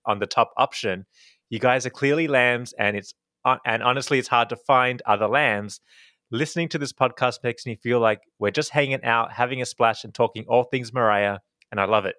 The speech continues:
Keep doing what you're doing. Love from New York City."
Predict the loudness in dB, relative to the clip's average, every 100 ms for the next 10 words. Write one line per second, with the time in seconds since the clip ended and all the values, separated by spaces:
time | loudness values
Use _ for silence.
0 | _ _ _ _ -6 -6 -2 -2 -2 -4
1 | -2 2 2 0 -4 2 4 4 2 2
2 | 2 0 0 0 0 -2 -2 -4